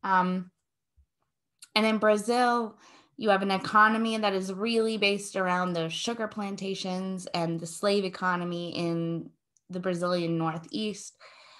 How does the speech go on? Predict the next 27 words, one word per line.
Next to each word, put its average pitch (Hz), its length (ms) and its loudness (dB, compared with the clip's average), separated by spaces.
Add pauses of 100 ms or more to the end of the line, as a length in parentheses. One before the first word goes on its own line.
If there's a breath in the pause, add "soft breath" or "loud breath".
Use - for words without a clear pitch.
(380 loud breath)
As 185 500 8
the 196 80 -4
Brazilian, 190 600 2 (120)
as 185 300 4
Brazil 190 320 2
begins 180 340 -2
to - 80 -6
expand 196 500 -4
into 180 260 -6
the - 140 -10
interior, 180 680 -2
this 180 240 -4
is 175 220 -8
when 170 480 -2
they 165 360 2
discover 170 600 -2
gold, 170 420 0
and 165 180 -2
gold 170 440 -4
for 175 140 -6
a 165 40 -6
short 165 300 -6
time 160 280 -6
becomes 160 520 -4
a 160 60 -6
major - 300 -8
export - 500 -10